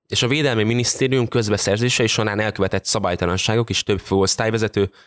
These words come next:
és miniszterhelyettes állásába kerültek. A hónap elején pedig abból lett botrány, hogy kiderült, a kiegészítő parancsnokságokon dolgozó egyes alkalmazottak több ezer dollárnak megfelelő összegért árultak a katonai alkalmatlanságról szóló hamis igazolásokat.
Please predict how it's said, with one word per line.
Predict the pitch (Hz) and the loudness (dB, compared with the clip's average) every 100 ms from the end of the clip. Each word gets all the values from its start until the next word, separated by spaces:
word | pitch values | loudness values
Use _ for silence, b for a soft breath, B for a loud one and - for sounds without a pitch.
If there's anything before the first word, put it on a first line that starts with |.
| B | B
és | 117 | -2
miniszterhelyettes | 131 117 - - 92 92 95 - | 0 0 0 -2 0 -2 -2 -4
állásába | 64 - - - | -2 -2 -2 -4
kerültek. | - - 50 - - _ | -6 -8 -10 -12 -20 _
A | |
hónap | 117 147 139 | 0 0 2
elején | 135 143 160 | 2 2 0
pedig | 143 113 | 0 0
abból | 113 117 95 | 0 2 0
lett | 95 | 2
botrány, | 104 - 107 98 98 b b | 0 -2 -4 -4 -4 b b
hogy | - | -8
kiderült, | - 139 127 165 160 | -2 0 4 2 0
a | - | -6
kiegészítő | - 123 120 104 - 90 92 | -2 0 0 0 -2 -2 -2
parancsnokságokon | 98 98 110 113 - 117 110 98 | 0 0 0 -2 -2 0 -2 -2
dolgozó | 92 92 95 95 - | 0 2 2 0 0
egyes | 104 87 - | -2 -2 -2
alkalmazottak | 85 - 120 123 117 - 90 | -2 -2 -4 -2 -4 -4 -8
több | - 123 110 | -2 0 0
ezer | 110 107 - | -2 -2 -2
dollárnak | 98 92 87 85 | 0 0 -2 -4
megfelelő | 87 - 98 95 73 | -6 -4 0 2 2
összegért | - 107 98 90 | 0 -2 -2 -2
árultak | 95 95 90 104 | -4 -2 -2 -2
a | 98 | -2
katonai | 104 101 87 78 | -4 -2 -2 0
alkalmatlanságról | 87 - 80 73 - - 104 104 92 | 0 -2 -2 -2 -4 -4 -2 -2 -2
szóló | - 92 87 | 0 0 0
hamis | 98 76 - | 0 -2 -2
igazolásokat. | 65 52 - - - - - | -2 -2 -4 -4 -6 -8 -16